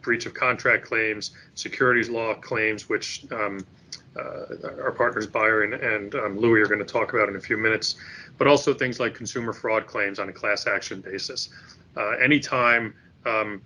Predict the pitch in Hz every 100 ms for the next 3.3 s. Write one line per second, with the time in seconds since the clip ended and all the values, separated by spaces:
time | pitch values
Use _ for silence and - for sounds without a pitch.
0 | - - 156 131 104 117 104 - 113 107
1 | 110 107 110 135 117 104 101 92 - 131
2 | 120 101 110 104 101 98 - - - 117
3 | 110 107